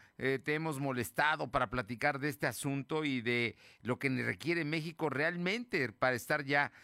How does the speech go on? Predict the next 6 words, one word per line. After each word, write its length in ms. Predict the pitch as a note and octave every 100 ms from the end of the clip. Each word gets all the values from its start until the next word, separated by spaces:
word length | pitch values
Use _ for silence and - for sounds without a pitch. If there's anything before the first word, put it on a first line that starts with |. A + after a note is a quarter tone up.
| -
saliendo 520 | - C3 B2+ C#3 C3+
de 60 | B2+
esta 240 | A#2+ C3+
crisis 480 | - C3 A2+ D3 B2 - - _ -
que 220 | C#3 C#3+ _ - -
aún 400 | B2 C3+ D3